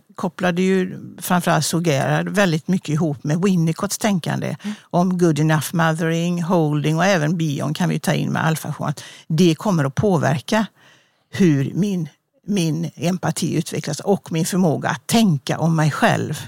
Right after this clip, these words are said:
Speaker 1: att härbärgera mig själv. Och den, så att säga, skapas i första hand de första två levnadsåren. Kommer du ihåg när vi var på Tavistock, på den här
Speaker 2: Mm.
Speaker 1: barnutbildningen?
Speaker 2: Mm.
Speaker 1: Det var den första gången jag,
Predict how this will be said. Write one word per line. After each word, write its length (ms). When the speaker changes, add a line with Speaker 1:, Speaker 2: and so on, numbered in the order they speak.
Speaker 1:
att 180
härbärgera 480
mig 120
själv. 240
Och 220
den, 360
så 180
att 40
säga, 340
skapas 560
i 60
första 320
hand 200
de 80
första 340
två 220
levnadsåren. 760
Kommer 260
du 100
ihåg 240
när 80
vi 80
var 140
på 120
Tavistock, 880
på 80
den 120
här 80
Speaker 2:
Mm. 100
Speaker 1:
barnutbildningen? 1000
Speaker 2:
Mm. 300
Speaker 1:
Det 100
var 60
den 80
första 240
gången 260
jag, 180